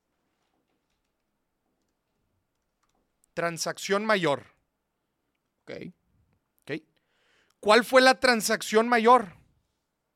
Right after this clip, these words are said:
Speaker 1: Esta. ¿Estás de acuerdo?
Speaker 2: Sí.
Speaker 1: Entonces yo quiero que si Moritz le da clic a esa, a ese botón,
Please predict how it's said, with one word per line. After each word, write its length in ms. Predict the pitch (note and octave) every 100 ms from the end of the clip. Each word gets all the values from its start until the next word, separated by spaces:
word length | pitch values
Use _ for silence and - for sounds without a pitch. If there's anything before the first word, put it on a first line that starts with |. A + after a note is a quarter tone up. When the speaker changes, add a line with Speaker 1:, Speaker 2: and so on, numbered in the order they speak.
| _ _ _ _ _ _ _ _ _ _ _ _ _ _ _ -
Speaker 1:
Esta. 420 | G3 - - _ _ _ _ _ _ _ _ _
¿Estás 180 | - E3+
de 40 |
acuerdo? 380 | - E3+ A3+ F#4 _ _ _ _
Speaker 2:
Sí. 260 | - F#3 G#3+ _ _ _ _ _ _ _
Speaker 1:
Entonces 260 | - A#3
yo 100 | C4+
quiero 240 | - C#4+ D4
que 120 | B3+
si 140 | -
Moritz 260 | G#3+ D4+ B3+
le 100 | C4
da 100 | B3
clic 300 | - B3 -
a 80 | B3
esa, 320 | A#3 B3+ B3
a 120 | G3+
ese 280 | G3 - A#3
botón, 480 | A3 G#3+ G#3+ F3+ A3+